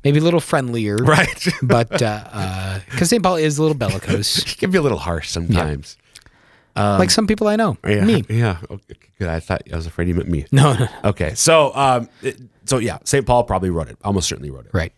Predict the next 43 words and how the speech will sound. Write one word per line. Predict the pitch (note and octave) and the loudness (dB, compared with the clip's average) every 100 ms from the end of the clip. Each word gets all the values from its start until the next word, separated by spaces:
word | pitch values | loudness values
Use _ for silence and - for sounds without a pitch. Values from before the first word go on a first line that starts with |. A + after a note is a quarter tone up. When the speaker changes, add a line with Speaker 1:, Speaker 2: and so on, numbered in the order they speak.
| - | 0
Speaker 1:
And | D#3 | 2
then | E3+ | 2
he | |
pro-, | D3+ D#3 | 2 2
and | D#3+ D#3 | 0 0
then | D3 | 0
he | C#3+ C3 B2+ | 0 0 -2
refers | C#3 - F3 - | -2 0 0 0
to | F3 | -2
being | C3+ C#3 D3 | 0 0 2
in | D3 | 0
prison. | - A#2+ G#2 A#2+ C3 - - - | 0 -2 -2 -4 -6 -10 -20 -6
So | D3 | -4
probably | - A#2 A#2+ | 2 2 2
one | A#2+ A#2+ | 0 0
of | |
the | A#2+ | -2
times | A#2 A2+ A2 | 0 0 0
he | A#2+ | 0
was | |
in | A2 | 0
prison, | G#2 - G2 A2+ D3+ | -2 -2 0 0 0
probably, | - G2+ G#2 G#2+ G#2+ G#2 | 0 -2 0 0 -2 -6
uh, | G#2 G2+ G2+ G2 | -6 -4 -4 -6
you | F2 A#2+ | -2 0
wrote | A#2+ | 0
down, | A#2+ A#2 | 0 -2
they | A2 | -2
think | A2 A2 | -2 -2
probably | A2 G#2+ | -2 -2
the | G2+ | -2
first | - C#3+ - | 0 0 0
time. | C3 B2 C#3 F#3+ - | -2 0 0 -2 0
Speaker 2:
In | B2 A2 | 2 2
Ro-, | |
the | - F#2 | 0 0
first | D#3 | 2
time | - B2 | 2 2
he | |
was | A2+ | 0
imprisoned | G#2+ B2 G#2 G2 | 0 -2 0 -2
in | F2+ | -2
Rome, | G#2+ G2 D2 D#2 | 0 0 -2 -6